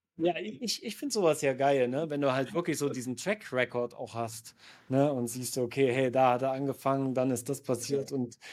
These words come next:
jetzt mittlerweile siehst du, was du, was du aufgebaut hast. Das ist ja,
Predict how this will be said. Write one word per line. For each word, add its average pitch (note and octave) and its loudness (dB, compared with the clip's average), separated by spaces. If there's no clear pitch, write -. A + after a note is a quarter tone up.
jetzt B2 -4
mittlerweile C3+ 4
siehst C3 -8
du, B2+ -2
was B2 -2
du, A#2 0
was A#2 0
du C3 -2
aufgebaut B2 2
hast. A#2+ 0
Das A2 -8
ist A2+ -6
ja, A#2 0